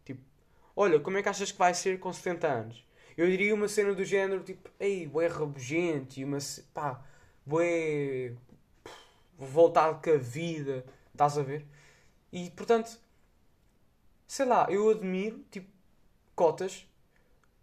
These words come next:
que estão bué felizes com a vida deles. Mesmo que, pá, tu saibas que, que a vida deles nem sempre foi flores, não é? Ahm,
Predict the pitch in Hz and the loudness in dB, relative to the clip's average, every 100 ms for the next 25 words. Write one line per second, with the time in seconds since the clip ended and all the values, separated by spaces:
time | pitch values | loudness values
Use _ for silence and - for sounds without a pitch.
0 | _ _ - 202 208 185 - 240 240 190 | _ _ -8 -6 -6 -8 0 2 2 0
1 | 226 240 - 220 240 226 - 233 214 220 | 0 -2 -6 -4 -4 -4 -4 -4 -2 -2
2 | 220 208 190 - - - _ 220 262 247 | -2 0 -4 -8 -20 -20 _ -2 -2 0
3 | 247 - 233 254 285 _ _ _ _ 214 | -6 -4 -4 -4 -6 _ _ _ _ 0
4 | 165 - - 165 - 185 190 196 - 202 | 0 -4 -14 -6 4 4 4 -4 -8 -6
5 | 202 208 214 214 208 _ _ _ _ _ | -4 -4 -8 -12 -16 _ _ _ _ _
6 | _ - 175 147 147 143 156 147 165 165 | _ -4 -2 2 2 4 2 2 -4 -6
7 | 160 170 165 - 170 170 190 151 139 - | -4 -8 -10 -4 -4 -2 -2 -2 -4 -18
8 | - 117 110 107 117 _ _ _ _ _ | -16 -14 -12 -14 -18 _ _ _ _ _
9 | _ 120 120 123 123 123 123 123 | _ -2 0 0 -2 -6 -8 -10